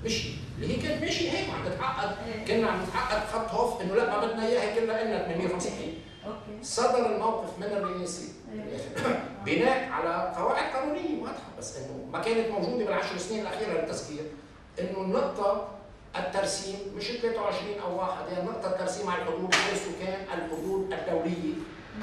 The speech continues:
Speaker 1: الامتداد بين، بين فلسطين وبين، مش إسرائيل، بين فلسطين وبين لبنان، وحيث كان في بعد عس-، على فكرة هيدي ال-، ال-، الغرفة تبع سكة الحديد بعدها هونيك، إنه هاي النقطة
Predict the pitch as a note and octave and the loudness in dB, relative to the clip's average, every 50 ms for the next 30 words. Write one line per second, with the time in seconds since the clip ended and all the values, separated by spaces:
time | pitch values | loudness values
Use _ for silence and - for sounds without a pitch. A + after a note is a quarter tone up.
0 | G#3+ G3+ - - - E3 D#3 D3+ E3 E3+ E3 E3+ F3 F3+ F#3 - F3 F3 F#3+ F#3+ | -6 -6 -6 -6 -4 -4 -4 -2 -2 0 2 4 4 4 4 2 2 2 2 2
1 | F#3+ - - - E3+ E3 F#3 F#3 - E3 E3 E3 E3 E3 - F#3 F#3+ - - - | 2 0 -2 -2 0 2 2 2 2 2 2 2 2 0 0 -2 -2 -2 -2 -4
2 | - - - - - - - - - D#3 D#3 D#3 F3+ F#3 F#3 F3+ F3+ F3+ - - | -4 -6 -6 -8 -8 -8 -4 0 2 4 4 6 6 6 4 4 2 -2 -4 -4
3 | - - F#3 F3+ F3 E3+ D#3+ D3+ D#3 D3+ - D#3+ F3 E3 - - F#3 F#3 F#3 - | -4 -2 -2 0 0 0 0 0 -2 -2 -2 0 0 0 0 0 -2 -4 -4 -2
4 | F#3 F3+ E3 E3 E3 D#3 D#3 D#3 D#3 D#3 D#3 D#3+ F3+ F#3 - - - - G#3+ G#3+ | 0 0 2 2 2 2 0 0 0 0 0 0 -2 -4 -8 -10 -10 -10 -8 -6
5 | G#3 G#3+ A#3+ A3+ - G3+ - - F#3 F#3+ F#3+ F#3 F#3 - F#3 F#3 G3+ G3+ G3+ G3 | -4 0 2 2 2 2 0 0 -2 -2 -2 -2 -2 -4 -4 -2 0 0 2 2
6 | - - - - - F#3+ F#3 E3 B2 - - - - D3 D#3 D3+ D3+ - - F3 | 2 0 0 0 -2 0 0 0 -2 -2 -4 -4 -2 0 0 0 0 0 0 0
7 | D#3 D3+ D#3 D#3 D#3 - - - - C3 - B2 A#2+ A#2+ - - - A#2+ A#2+ - | 0 2 4 4 4 2 0 -2 -4 -4 -6 -6 -6 -6 -8 -8 -8 -8 -8 -10
8 | - - - - - - B2+ A#2+ A#2 B2 A2+ A2+ A2 - B2 C#3 - - - C#3 | -12 -16 -18 -18 -14 -12 -10 -8 -8 -8 -8 -6 -2 2 2 2 2 2 -2 -4
9 | C3+ C3+ - - - - - - - D3+ D3+ - - - - F#3 F3+ F#3+ E3 D#3 | -6 -8 -8 -10 -12 -14 -14 -8 -4 -2 -2 -2 -2 -2 -2 -4 -4 -4 -4 -4
10 | D3+ D#3 - - - F#3 F3+ E3+ F3 F3 F3 F3+ E3+ D#3 D#3 D#3 D#3 D3+ D3+ D3+ | -4 -4 -4 -4 -4 -4 -4 -2 0 0 0 0 2 0 0 0 0 0 0 -2
11 | D3+ - - - - - - - - - - - D#3+ D#3+ F#3 G#3+ G#3+ G#3 G#3+ - | -2 -4 -8 -10 -12 -14 -16 -16 -10 -8 -4 -4 -2 0 2 2 4 2 2 0
12 | - - - | -2 -4 -6